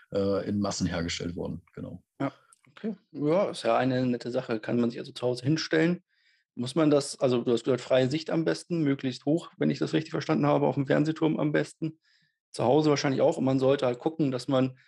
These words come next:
Speaker 2: Leute in der Reichweite hat, also andere Hotspots, beziehungsweise andere Geräte wahrscheinlich, die das Ganze nutzen auch, ähm, und das Ganze halt überladen. Also man sollte nicht der Einzelkämpfer sein in dem kleinen Örtchen.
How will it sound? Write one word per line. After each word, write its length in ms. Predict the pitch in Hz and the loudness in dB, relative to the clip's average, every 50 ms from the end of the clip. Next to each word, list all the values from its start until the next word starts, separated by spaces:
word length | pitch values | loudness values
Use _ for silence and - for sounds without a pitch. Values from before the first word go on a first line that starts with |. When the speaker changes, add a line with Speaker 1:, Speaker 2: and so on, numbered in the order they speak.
| _ _ _ _ _ _ | _ _ _ _ _ _
Speaker 2:
Leute 360 | _ 127 127 131 151 185 - | _ 0 2 4 4 4 4
in 100 | - 131 | 4 2
der 80 | 123 117 | 4 2
Reichweite 480 | - - 185 - - 139 143 - - - | 2 -2 0 -2 -2 -2 -2 -2 -2 -4
hat, 180 | 180 185 - | -4 -4 -4
also 160 | 214 202 - | -10 -10 -8
andere 320 | - 196 131 135 - 131 117 | -6 -4 -4 -2 -2 -2 -2
Hotspots, 560 | 143 - - - _ 170 165 165 - - _ _ _ _ | -2 -4 -6 -6 _ -2 -2 -2 -4 -16 _ _ _ _
beziehungsweise 520 | - - - - 143 131 135 135 127 127 123 | -20 -12 0 0 2 2 4 2 2 4 2
andere 200 | 127 127 127 123 | 2 2 2 4
Geräte 380 | 131 131 123 135 156 160 165 | 2 2 4 2 2 2 2
wahrscheinlich, 400 | 156 151 - - 151 147 147 135 | 2 2 2 0 0 0 0 0
die 80 | - - | -2 -4
das 120 | 131 123 | -6 -2
Ganze 260 | 131 131 127 117 - | 0 0 0 2 2
nutzen 460 | 123 123 139 160 160 _ - 180 170 - | 2 2 0 0 -2 _ -10 -10 -6 -2
auch, 280 | - 147 165 165 - - _ _ _ _ _ _ _ _ _ _ _ _ _ - | 2 2 2 2 0 -8 _ _ _ _ _ _ _ _ _ _ _ _ _ -2
ähm, 500 | 139 131 131 127 131 131 127 123 - - | 0 2 4 4 4 4 4 2 2 0
und 280 | - 147 135 127 127 | 0 0 0 2 2
das 160 | 135 123 - | -2 -2 -2
Ganze 360 | - - 120 117 - 127 123 - | -2 -4 -4 -4 -6 -6 -2 -2
halt 140 | 120 - | -2 -2
überladen. 380 | - - 107 107 107 110 120 - | 0 -2 2 4 4 2 2 2
Also 120 | 113 113 | 0 0
man 100 | 110 113 | 0 0
sollte 260 | 113 123 127 131 135 131 | 2 2 2 2 4 2
nicht 160 | 127 123 - | 0 0 0
der 80 | 123 | -2
Einzelkämpfer 720 | - 123 127 127 131 127 127 - - 117 113 - 123 117 113 | -2 -2 -2 -4 -4 -6 -6 -4 -6 -6 -4 -2 -6 -6 -4
sein 400 | - - - - 123 127 127 _ _ _ _ _ _ _ _ _ _ | -4 -4 -4 -4 -4 -8 -10 _ _ _ _ _ _ _ _ _ _
in 220 | - 120 131 131 127 | 0 2 2 2 2
dem 200 | - 117 - - | 0 -2 -4 -4
kleinen 300 | - - 120 117 117 - | -4 -2 -2 -2 -2 -2
Örtchen. 460 | 104 110 107 - - 120 117 123 | -2 -2 -2 -4 -12 -12 -16 -16